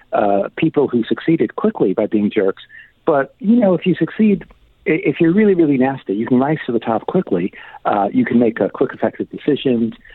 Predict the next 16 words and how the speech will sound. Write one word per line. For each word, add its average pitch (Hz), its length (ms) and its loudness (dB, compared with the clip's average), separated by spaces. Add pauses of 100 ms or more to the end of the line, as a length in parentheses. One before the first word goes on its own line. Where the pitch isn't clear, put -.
(140)
You 110 80 2
have 104 80 -2
no 120 120 2
compunction 110 480 -2
about 95 260 -2
firing 123 360 2
people. 107 520 0 (280)
You 202 100 4
know, 160 140 2
bullying 143 520 2
often 120 380 0
works. 127 320 0
You 120 60 2
know, 113 80 2
you 104 140 0
can, 101 240 -2